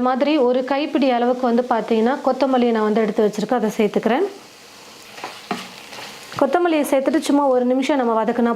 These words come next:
போதும். கொத்தமல்லியை சேர்த்துட்டு நல்லா வதக்குனதுக்கப்புறம் ஸ்டவ் ஆஃப் பண்ணிடுறேன். நல்லா சூடு ஆறுனதுக்கு அப்புறமா ஒரு மிக்ஸி ஜார்ல சேர்த்துட்டு நம்ம அரைச்சிக்கலாம். வதக்கி வச்சிருந்த தக்காளி எல்லாமே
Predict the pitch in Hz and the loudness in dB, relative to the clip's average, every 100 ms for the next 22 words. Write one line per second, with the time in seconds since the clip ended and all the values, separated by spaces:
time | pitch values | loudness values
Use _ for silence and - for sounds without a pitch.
0 | 226 202 254 415 - - - - - - | 0 0 0 -2 -8 -20 -20 -20 -20 -20
1 | - - - - - - - - - - | -20 -20 -20 -20 -18 -12 -10 -12 -18 -20
2 | - - - - - - - - 254 311 | -20 -20 -20 -20 -18 -18 -6 -2 0 2
3 | 294 277 262 247 240 277 285 247 240 233 | 2 0 0 0 0 0 2 0 0 0
4 | 254 277 240 214 262 339 - 220 220 226 | 0 0 0 -2 0 -2 0 0 0 0
5 | 240 220 208 247 427 - - - - - | 0 0 2 0 0 -6 -18 -20 -20 -4
6 | 254 285 349 330 320 254 254 269 254 233 | 0 0 2 0 2 0 0 0 0 -2
7 | 226 226 302 330 240 240 277 240 226 233 | 0 0 2 2 0 0 0 2 2 0
8 | 233 214 214 285 277 220 208 208 208 208 | 0 0 0 0 2 0 0 -2 -2 0
9 | 240 370 - - - _ _ - 254 277 | 0 -4 -10 -20 -20 _ _ -2 0 0
10 | 392 392 311 285 269 269 269 277 277 247 | 0 0 0 0 0 0 -2 -2 0 2
11 | 240 262 | 2 0